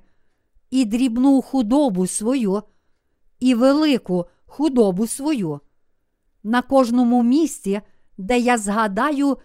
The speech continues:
ймення своє, я до тебе прийду і поблагохід», розділ двадцятий, вірш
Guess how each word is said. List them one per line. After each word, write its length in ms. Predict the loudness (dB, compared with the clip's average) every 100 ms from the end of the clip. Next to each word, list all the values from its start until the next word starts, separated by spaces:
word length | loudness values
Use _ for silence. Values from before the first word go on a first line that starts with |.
| _
ймення 760 | -8 -4 0 0 0 0 -2 -4
своє, 600 | -4 -4 -2 -2 -4 -6 _ _ _ _ _ _
я 240 | -2 0
до 160 | 2 0
тебе 400 | 0 0 0 -2
прийду 760 | -2 -2 -2 -2 -2 -2 -2 -6 _ _ _ _
і 180 | -2 -2
поблагохід», 1080 | 0 0 0 2 4 4 2 0 -4 -6 -8 _ _ _ _ _ -4
розділ 720 | 2 2 2 0 0 0 -4
двадцятий, 960 | -10 -2 -2 -2 -4 -4 -2 -4 -8 -10 _ _ _ _ -10
вірш 500 | -2 0 0 -4